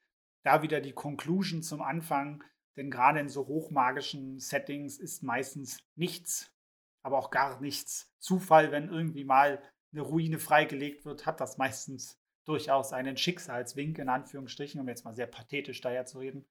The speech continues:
Und dann kann das natürlich auch super Aufhänger sein für eine große Bedrohung, die in Zukunft eintreffen soll.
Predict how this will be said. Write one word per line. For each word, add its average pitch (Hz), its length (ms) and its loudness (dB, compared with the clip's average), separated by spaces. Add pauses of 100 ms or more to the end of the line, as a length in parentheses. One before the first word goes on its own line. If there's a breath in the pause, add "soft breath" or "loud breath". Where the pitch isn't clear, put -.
(540)
Und 139 80 -4
dann 139 120 4
kann 156 180 4
das 151 200 0
natürlich 139 400 -2
auch 127 140 -2
super 139 340 2
Aufhänger 131 480 -2
sein 127 320 -2
für 127 340 -4
eine 135 200 -2
große 156 380 6
Bedrohung, 156 520 -2
die 143 100 -8
in 143 80 -10
Zukunft 156 420 -8
eintreffen 143 520 -4
soll. 131 340 -6